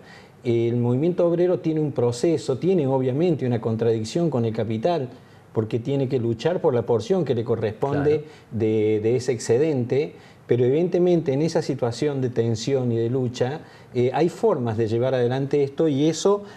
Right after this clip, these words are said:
Speaker 1: va de la negociación a la confrontación. Entonces, eh, es muy difícil juzgar rápidamente si eso ha sido insuficiente o no,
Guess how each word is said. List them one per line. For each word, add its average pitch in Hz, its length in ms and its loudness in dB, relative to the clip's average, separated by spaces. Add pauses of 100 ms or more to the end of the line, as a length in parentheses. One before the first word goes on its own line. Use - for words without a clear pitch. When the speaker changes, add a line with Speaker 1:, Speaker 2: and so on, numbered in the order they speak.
(140)
Speaker 1:
va 143 120 4
de 156 100 4
la 135 100 0
negociación 123 640 0
a 117 60 2
la 101 140 -2
confrontación. 95 640 -6 (500)
Entonces, 190 520 2 (720)
eh, 143 460 6
es 160 80 0
muy 214 140 4
difícil 175 440 0
juzgar 131 480 0
rápidamente 139 840 0
si - 140 -4
eso 120 180 -2
ha - 20 0
sido 131 220 -2
insuficiente 120 760 -2
o 120 40 0
no, 123 320 0